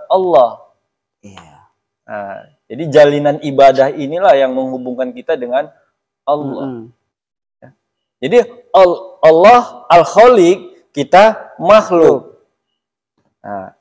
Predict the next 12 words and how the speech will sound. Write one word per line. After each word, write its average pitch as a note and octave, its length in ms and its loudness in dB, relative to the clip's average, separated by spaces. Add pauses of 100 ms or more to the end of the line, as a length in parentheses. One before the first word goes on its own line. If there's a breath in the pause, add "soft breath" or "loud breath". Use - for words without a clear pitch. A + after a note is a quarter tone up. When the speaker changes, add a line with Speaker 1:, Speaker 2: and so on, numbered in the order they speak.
(140)
Speaker 1:
ketika D#3 360 0
makhluk A3 440 2
tadi E3+ 360 0 (180)
menjalin G3+ 760 2 (580)
hubungan G#3 520 2
dengan F3+ 300 4
Allah E3 300 2
lewat D#3 240 4
ibadahnya, C#3+ 720 2
maka E3 320 -2
itulah G3+ 360 -4
cerminan D3+ 840 -6